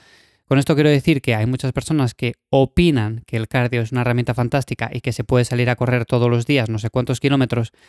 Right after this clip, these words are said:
y aún así vamos a seguir ganando masa muscular, y luego tenemos el otro lado opuesto, que es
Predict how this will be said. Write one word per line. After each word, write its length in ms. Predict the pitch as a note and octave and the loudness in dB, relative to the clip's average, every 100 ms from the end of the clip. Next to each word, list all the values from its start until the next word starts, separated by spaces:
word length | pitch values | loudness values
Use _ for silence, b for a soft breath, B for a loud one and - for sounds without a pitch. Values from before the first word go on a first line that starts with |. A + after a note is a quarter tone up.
| b b _ | b b _
y 200 | D#3+ D3+ - | -2 -2 -4
aún 300 | D#3+ E3+ F3+ | 0 2 2
así 560 | E3 D3+ - G3 B2+ B2 | 2 0 2 2 2 -2
vamos 320 | C3 B2+ C3 | -2 0 0
a 80 | C3+ | 0
seguir 280 | B2+ C3 B2 | 0 0 2
ganando 280 | A2+ A2+ A#2+ | 2 2 2
masa 200 | B2 B2+ | 0 0
muscular, 480 | C3+ - F3 G#3 b b b _ | -2 0 0 0 b b b _
y 100 | B2+ | 2
luego 220 | B2 C#3+ | 2 2
tenemos 440 | B2+ C3+ E3+ - - _ | 2 0 0 -4 -12 _
el 180 | C#3 B2+ | 0 2
otro 260 | C3+ - A#2+ | 2 0 -2
lado 220 | A#2 B2 | 0 0
opuesto, 440 | A#2+ E3+ - A#2+ | 0 -2 -2 -8
que 260 | - A#2 B2 | -6 -2 -2
es 180 | D#3+ | -2